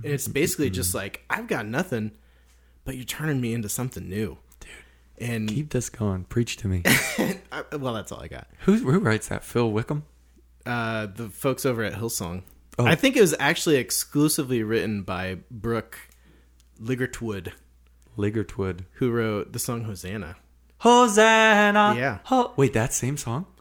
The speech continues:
Speaker 1: Yeah.
Speaker 2: What?
Speaker 1: Yeah.
Speaker 2: Wow.
Speaker 1: Dude, she's a force to be reckoned with.
Speaker 2: Dang, she's multi-generational in the
Speaker 1: But
Speaker 2: content she's producing.
Speaker 1: anyway, that song really means a lot to me,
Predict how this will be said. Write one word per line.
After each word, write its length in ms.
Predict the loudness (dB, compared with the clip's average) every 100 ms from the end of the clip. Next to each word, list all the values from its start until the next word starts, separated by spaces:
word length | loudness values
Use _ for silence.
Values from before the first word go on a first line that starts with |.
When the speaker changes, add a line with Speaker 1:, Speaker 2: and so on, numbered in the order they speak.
| _
Speaker 1:
Yeah. 220 | -4 -4 -4 -12 _ _ -16
Speaker 2:
What? 440 | -6 -4 -4 -10 -8
Speaker 1:
Yeah. 280 | -6 -6 -10 _ _
Speaker 2:
Wow. 260 | -12 -10 -12 -18 -10
Speaker 1:
Dude, 200 | -8 -6
she's 220 | -4 -4
a 80 | -6
force 280 | -6 -8 -8
to 80 | -12
be 120 | -12
reckoned 360 | -12 -10 -10
with. 200 | -10 -14 -14 -6
Speaker 2:
Dang, 840 | -2 0 0 0 0 -2 -4 -6
she's 260 | -8 -8 -6
multi-generational 1600 | -6 -6 -8 -8 -8 -8 -8 -6 -6 -8 -8 -6 -4 -4 -4
in 60 | 0
the 80 | 0
Speaker 1:
But 80 | 0
Speaker 2:
content 480 | -6 -6 -8 -8
she's 220 | -6 -8 -8
producing. 640 | -6 -6 -6 -8 -12 -14 -18 _ 2
Speaker 1:
anyway, 360 | 6 6 6
that 200 | 6 4
song 240 | 4 6 6
really 240 | 6 6
means 260 | 4 4 2
a 60 |
lot 260 | 2 0 0
to 100 | -4
me, 300 | -2 -4